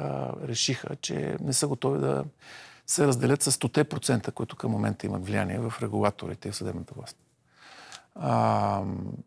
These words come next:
за мен е абсолютно ясно, че момента, в който стана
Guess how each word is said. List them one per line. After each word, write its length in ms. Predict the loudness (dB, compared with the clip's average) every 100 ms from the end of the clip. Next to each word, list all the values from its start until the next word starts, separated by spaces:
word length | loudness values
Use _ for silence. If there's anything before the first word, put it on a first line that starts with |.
| _
за 180 | -2 2
мен 160 | 4 4
е 20 |
абсолютно 380 | 2 0 0 4
ясно, 340 | 4 4 0
че 140 | -2 0
момента, 500 | 2 4 4 2 -2
в 60 |
който 560 | 0 -2 -2 -4 -4 -4 -8 -10
стана 640 | -8 0 2 2 0 -4